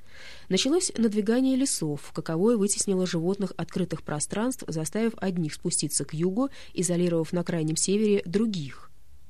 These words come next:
Восточнее, ближе к побережью Охотского моря и западнее водораздела Енисея,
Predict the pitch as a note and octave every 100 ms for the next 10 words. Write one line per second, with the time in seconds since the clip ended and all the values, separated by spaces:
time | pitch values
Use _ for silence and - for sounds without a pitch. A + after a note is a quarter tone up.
0 | - - - - - - - F#3 F#3+ -
1 | E4+ - F3+ D3+ D#3+ G#3 F3+ - E3 F3+
2 | E3+ F3 - F3+ F3 - E3 E3 F3 B3
3 | D4 D#3+ - D#3 D#3 F3+ E3 D#3 E3 D#3+
4 | D#3 E3+ F3 F3 E3+ E3+ D#3 D#3 D#3+ D#3+
5 | - D4 D4+